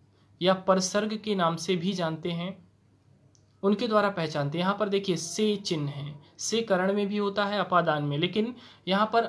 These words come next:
अलग होने का भाव है। पत्ते गिरते हैं, गिरना मतलब वृक्ष से अलग हो रहे हैं, से अलग। बालक छत से गिरा,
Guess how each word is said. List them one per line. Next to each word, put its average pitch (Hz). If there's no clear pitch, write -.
अलग 214
होने 185
का 165
भाव 143
है। 143
पत्ते 233
गिरते 214
हैं, 151
गिरना 196
मतलब 220
वृक्ष 185
से 226
अलग 196
हो 156
रहे 151
हैं, 147
से -
अलग। 170
बालक 190
छत 202
से 214
गिरा, 165